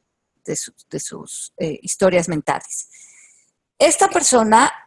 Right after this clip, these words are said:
cuando nosotros la castigamos y la sometemos en un sistema de justicia, no estamos rescatando la salud. Estamos reforzando la víctima y el victimario.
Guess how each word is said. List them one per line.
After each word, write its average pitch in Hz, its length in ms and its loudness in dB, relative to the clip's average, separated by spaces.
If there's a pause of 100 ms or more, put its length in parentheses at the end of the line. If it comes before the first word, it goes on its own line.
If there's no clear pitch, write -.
(880)
cuando 214 280 4
nosotros 285 560 0
la 220 120 -6 (100)
castigamos 220 1000 0
y 190 120 -6
la 180 100 0
sometemos 220 640 2
en 185 240 0
un 208 280 0
sistema 202 440 -2
de 202 60 2
justicia, 226 800 2 (500)
no 262 420 8
estamos 247 680 4 (120)
rescatando 202 1120 2
la 175 160 4
salud. 226 440 4 (1000)
Estamos 240 500 4
reforzando 233 880 4
la 190 200 4
víctima 214 540 -2
y 180 120 -2
el 170 100 0
victimario. 202 800 2